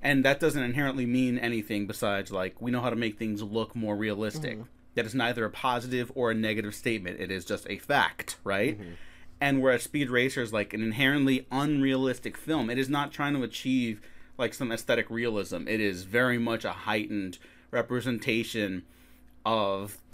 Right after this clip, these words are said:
Speaker 1: the original animated cartoon. You know, that's,
Speaker 2: Yeah.
Speaker 1: that's it. And I think people didn't like that, and I
Speaker 2: Well
Speaker 1: think because of that, I think some people thought it was, like, a mistake. Like, no, they did it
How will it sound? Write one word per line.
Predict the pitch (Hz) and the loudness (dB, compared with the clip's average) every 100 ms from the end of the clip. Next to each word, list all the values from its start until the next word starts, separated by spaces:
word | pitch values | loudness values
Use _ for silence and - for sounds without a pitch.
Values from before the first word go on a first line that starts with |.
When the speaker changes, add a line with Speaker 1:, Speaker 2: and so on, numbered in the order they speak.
| - | -2
Speaker 1:
the | 131 | 2
original | 127 110 98 101 113 104 101 101 - - - - - | 2 2 0 0 -2 0 -2 -4 -10 -20 -20 -20 -4
animated | 127 127 117 110 107 | 0 2 2 0 -2
cartoon. | - 110 - 202 156 87 - - - - - - - - - - - - - - - - - | -2 -4 0 0 0 -4 -10 -20 -20 -20 -20 -20 -20 -20 -20 -20 -20 -20 -20 -20 -20 -20 -4
You | 110 | 0
know, | 107 104 | 2 2
that's, | 127 117 | 4 2
Speaker 2:
Yeah. | 120 | 2
Speaker 1:
that's | 110 - | 0 4
it. | 127 - - - - - | 4 2 -14 -20 -20 -8
And | 113 117 120 | 0 2 2
I | 120 | 2
think | 127 147 123 | 2 2 0
people | 139 135 | -2 -2
didn't | 127 - 127 117 - - - - - - - | -2 0 0 0 -2 -12 -20 -20 -20 -20 -16
like | - 101 95 117 - | -8 -2 0 0 0
that, | 147 156 196 | 2 2 4
and | 233 | 4
I | 220 | 4
Speaker 2:
Well | 214 | 2
Speaker 1:
think | - 139 127 - - - | 0 0 0 -2 -16 -10
because | - 131 160 131 | -6 0 2 2
of | 120 | -2
that, | 117 123 127 | 2 4 4
I | |
think | 127 156 | 2 2
some | 160 147 | 2 2
people | 156 143 | 0 0
thought | - 131 | 4 6
it | 131 | 6
was, | 120 | 4
like, | 117 110 | 0 -2
a | |
mistake. | 113 107 - 123 107 | -4 -6 -4 -2 -2
Like, | 107 107 | -2 -2
no, | 143 135 | 0 2
they | 135 | 2
did | 123 139 | 4 2
it | 127 117 | 2 0